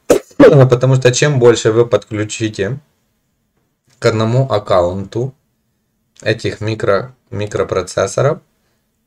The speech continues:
тем больше у вас будет эффект колки. То есть вы видите, у меня сейчас восемь микропроцессоров подключено, что имеет двадцать ядер.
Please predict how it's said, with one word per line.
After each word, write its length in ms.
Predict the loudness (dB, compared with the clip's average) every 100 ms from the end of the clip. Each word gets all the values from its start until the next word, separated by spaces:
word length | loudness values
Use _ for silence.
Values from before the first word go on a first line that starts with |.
| _ _
тем 240 | 0 0
больше 320 | 4 4 4 0
у 80 |
вас 180 | 2 0
будет 320 | -2 -6 -6
эффект 400 | -8 -4 -4 -4
колки. 400 | -4 -2 0 -4
То 160 | -6 -2
есть 220 | -2 -2
вы 140 | -2 -2
видите, 440 | -2 -4 -8 -8
у 120 | -8
меня 260 | -6 -2 -2
сейчас 420 | -2 -2 -2 -2
восемь 600 | 0 0 2 -2 -2 -6 -10
микропроцессоров 1000 | -8 -6 -2 -2 -2 -2 -4 -2 -2 -2
подключено, 720 | -4 -8 -10 -10 -8 -4 -4 -4
что 260 | -4 -2
имеет 460 | -2 -4 -4 -6 -4
двадцать 440 | -2 -2 -4 -8
ядер. 420 | -2 -2 -2 -6